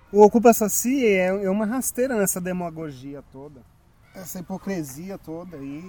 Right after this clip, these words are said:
enfim, sabe? É, é a, é a, é, ele vem como uma sementinha inofensiva, é assim que eu vejo.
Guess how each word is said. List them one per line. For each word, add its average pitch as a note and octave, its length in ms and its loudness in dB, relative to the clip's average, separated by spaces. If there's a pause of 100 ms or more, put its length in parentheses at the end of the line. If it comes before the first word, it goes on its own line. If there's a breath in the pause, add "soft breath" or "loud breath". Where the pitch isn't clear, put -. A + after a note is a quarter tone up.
(220)
enfim, D3 340 -18
sabe? E3+ 380 -14
É, C#3+ 300 -8 (320)
é F#3+ 200 10
a, A#3 200 4
é F#3 140 6
a, F#3+ 380 0 (540)
é, G3 300 -8
ele G3 260 8
vem G#3 300 4
como C4 220 0
uma A3 200 0
sementinha A3+ 1120 -4
inofensiva, G#3 1200 -4 (100)
é C3+ 120 -12
assim E3+ 260 -14
que - 100 -12
eu B3+ 60 -4
vejo. D#3 500 -10